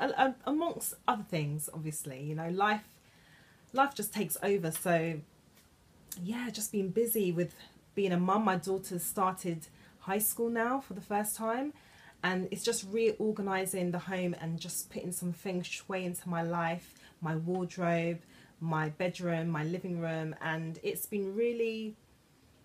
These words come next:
overwhelming, but it's been extremely, extremely rewarding. So I'm so sorry for just not being around. I have so much to show you. Now, let me just, let me just get to the nitty-gritty of what this video is about. This is not a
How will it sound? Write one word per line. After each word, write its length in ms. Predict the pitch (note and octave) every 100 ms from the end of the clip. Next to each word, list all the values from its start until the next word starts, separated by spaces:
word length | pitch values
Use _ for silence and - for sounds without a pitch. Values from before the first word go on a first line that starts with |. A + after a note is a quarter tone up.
| - - - - - -
overwhelming, 960 | A3+ B3+ A#3 A3+ A#3+ A#3+ F3 D#3+ F#3+ A#3+ - _ -
but 80 | -
it's 100 | -
been 140 | F3+
extremely, 1000 | - - - - G3 G3 F#3 F3 E3 - - -
extremely 600 | - - - F#3 F3+ E3
rewarding. 720 | D#3+ D#3+ F3+ F#3 G3 A#3 C4+
So 200 | - F3 E3 -
I'm 140 | F3
so 540 | F3+ - G#3+ G3+ G3 G3
sorry 680 | - - A3 F#3+ D3+ C#3+ D3+ - - - - -
for 640 | - F3+ E3 D#3+ D#3 - -
just 220 | E3+ F#3+
not 180 | F3+ D3+
being 180 | E3+
around. 460 | E3 G#3 C4+ F#3 D#3 -
I 80 |
have 200 | G3+ G#3
so 460 | - - - A3 G#3
much 300 | G#3+ F3+ -
to 80 | F3
show 160 | -
you. 100 | F#3
Now, 180 | E3+ F3
let 180 | G3 -
me 60 | G#3+
just, 340 | G#3 - - - _ _ _ F3+
let 120 | B3
me 80 | A#3
just 280 | G#3+ - -
get 200 | - -
to 100 | F3+
the 80 | E3+
nitty-gritty 720 | F3 F#3+ - D#3+ E3 E3+ B3
of 160 | - D#3+
what 320 | D3+ E3+ -
this 220 | F3 -
video 260 | - D#3+ D#3
is 140 | D3+
about. 360 | D3+ D3 C3+ -
This 140 | G#3
is 80 | F#3
not 180 | F3+
a 80 | D#3